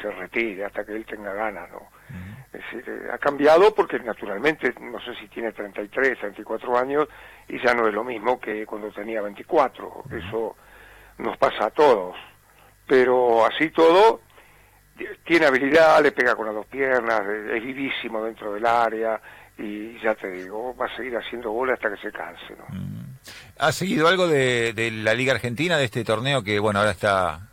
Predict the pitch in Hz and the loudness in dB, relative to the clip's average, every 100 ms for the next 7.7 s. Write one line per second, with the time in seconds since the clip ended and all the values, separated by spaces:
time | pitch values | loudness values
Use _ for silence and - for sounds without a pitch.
0 | - 101 107 117 143 131 107 101 98 110 | -4 -2 0 0 0 0 0 0 -2 -2
1 | 107 101 92 95 90 98 - 143 131 - | 0 2 0 -2 -6 -6 -2 -2 -2 -6
2 | - _ _ _ _ - 87 - 95 95 | -18 _ _ _ _ -14 -14 -6 -6 -2
3 | 101 - 113 110 127 131 180 110 131 175 | -4 -4 -2 0 2 2 2 0 -4 -8
4 | - 160 165 - _ _ _ _ _ _ | -10 -12 -12 -16 _ _ _ _ _ _
5 | 160 165 151 131 127 123 123 131 127 143 | -6 -2 0 0 0 -4 -4 -8 -6 -6
6 | 139 160 160 156 131 131 - 143 123 117 | -2 0 4 6 4 0 -6 -2 0 0
7 | 120 117 165 156 160 90 | -6 -4 -2 0 0 -2